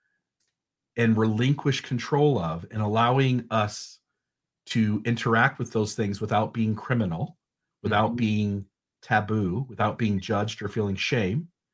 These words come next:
Speaker 1: Your thoughts on conscious altering tools, on psychedelics, and your experience with those?
Speaker 2: Yeah, I, I, I, I would just say, first off, that psychedelics saved my life. Like, psychedelics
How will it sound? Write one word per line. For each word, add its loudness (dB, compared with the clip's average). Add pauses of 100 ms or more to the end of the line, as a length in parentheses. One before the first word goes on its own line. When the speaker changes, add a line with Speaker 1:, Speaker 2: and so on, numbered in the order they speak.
(500)
Speaker 1:
Your 6
thoughts 2 (380)
on 4
conscious 0
altering 0
tools, -2
on 0
psychedelics, -2 (100)
and 0 (400)
your 8
experience -2
with -8
those? -20 (480)
Speaker 2:
Yeah, 12
I, 8
I, 6
I, 4 (120)
I 8
would 10
just 0
say, 2 (480)
first 4
off, 0
that 2
psychedelics 6
saved -4
my -4
life. -14 (1120)
Like, -8
psychedelics 4